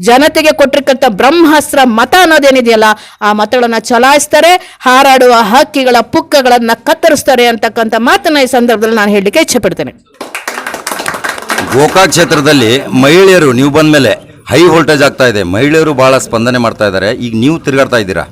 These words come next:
Speaker 2: ಪ್ರತಿ ಈ ಗೋಕಾಕ್ ಮತಕ್ಷೇತ್ರದಲ್ಲಿ, ಯಾವ ರೀತಿ ಮಹಿಳೆಯರು ಸ್ಪಂದನೆ ಮಾಡ್ತಾ ಇದ್ದಾರೆ ಕಾಂಗ್ರೆಸ್ ಪಕ್ಷಕ್ಕೆ?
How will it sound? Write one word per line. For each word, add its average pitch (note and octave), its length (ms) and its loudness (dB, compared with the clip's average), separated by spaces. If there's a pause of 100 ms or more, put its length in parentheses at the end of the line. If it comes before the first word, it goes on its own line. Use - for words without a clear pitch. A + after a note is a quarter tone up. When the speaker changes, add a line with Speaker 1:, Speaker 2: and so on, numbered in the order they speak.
(200)
Speaker 2:
ಪ್ರತಿ G#2 400 -4
ಈ G2 40 -6
ಗೋಕಾಕ್ G2+ 340 -2
ಮತಕ್ಷೇತ್ರದಲ್ಲಿ, F#2+ 680 -8
ಯಾವ A#2+ 220 0
ರೀತಿ D3 200 -4
ಮಹಿಳೆಯರು B2 380 -2
ಸ್ಪಂದನೆ A#2 360 -4
ಮಾಡ್ತಾ G#2 260 -4
ಇದ್ದಾರೆ F#2+ 180 -4
ಕಾಂಗ್ರೆಸ್ B2 360 -2
ಪಕ್ಷಕ್ಕೆ? C3 400 -6